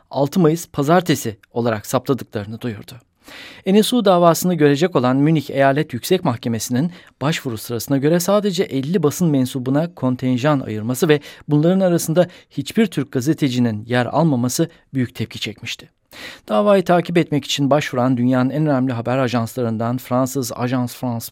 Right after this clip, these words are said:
Presse ve Amerikan Associated Press ile New York Times, International Herald Tribune, B B C, El Jazeera gibi medya kurumlarına da yer verilmemişti.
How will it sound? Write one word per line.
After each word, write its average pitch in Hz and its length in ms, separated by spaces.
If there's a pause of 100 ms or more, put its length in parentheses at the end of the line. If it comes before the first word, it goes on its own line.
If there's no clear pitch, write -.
Presse 131 400
ve 131 200 (320)
Amerikan 147 500
Associated 151 720
Press 117 420 (160)
ile 110 140
New 110 180
York 120 280
Times, 113 400 (280)
International 160 640
Herald 147 260
Tribune, 135 640
B 165 180
B 151 140
C, 151 200
El 147 380
Jazeera 160 460
gibi 139 400
medya 147 360
kurumlarına 113 580
da 143 140 (260)
yer 117 240 (120)
verilmemişti. 120 580